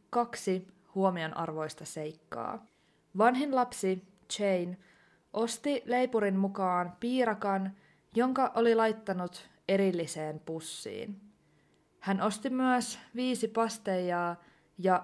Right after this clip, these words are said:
kuusi pullaa sekä kaksi isoa pulloa jonkinlaista poreilevaa juomaa, käsitykseni mukaan limonadia. Tätä pidettiin kuitenkin kummallisena, sillä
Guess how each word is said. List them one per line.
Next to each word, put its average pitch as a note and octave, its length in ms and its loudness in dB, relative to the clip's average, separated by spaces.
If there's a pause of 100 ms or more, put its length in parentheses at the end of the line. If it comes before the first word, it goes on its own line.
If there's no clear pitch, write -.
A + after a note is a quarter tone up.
(120)
kuusi G#3+ 360 2
pullaa E3+ 880 0 (460)
sekä C4 560 0
kaksi C#4 380 -2
isoa G3 340 0
pulloa F3 580 0 (240)
jonkinlaista F#3 800 2 (300)
poreilevaa F3 680 2
juomaa, E3 760 -2 (420)
käsitykseni G#3 640 0
mukaan E3+ 560 0 (160)
limonadia. D#3+ 720 -6 (880)
Tätä A3 220 2
pidettiin C4 480 0
kuitenkin A#3+ 500 0
kummallisena, F#3+ 800 2 (460)
sillä G3+ 460 2